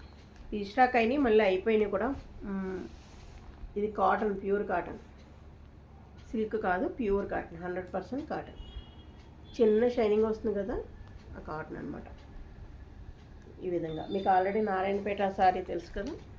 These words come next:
with బ్లౌజ్ ఉంటుంది, పళ్ళు వచ్చి ఇలా గీతలు వస్తాయి.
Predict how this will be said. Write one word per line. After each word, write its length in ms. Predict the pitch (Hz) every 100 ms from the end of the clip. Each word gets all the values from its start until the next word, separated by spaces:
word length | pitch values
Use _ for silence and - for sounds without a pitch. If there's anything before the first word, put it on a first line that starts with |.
| - - - - 233
with 220 | 226 180
బ్లౌజ్ 320 | 196 196 208
ఉంటుంది, 300 | 214 208 262
పళ్ళు 340 | 277 220 196
వచ్చి 360 | 220 214 - 339
ఇలా 140 | 294
గీతలు 440 | 190 175 185 185 190
వస్తాయి. 420 | - 190 208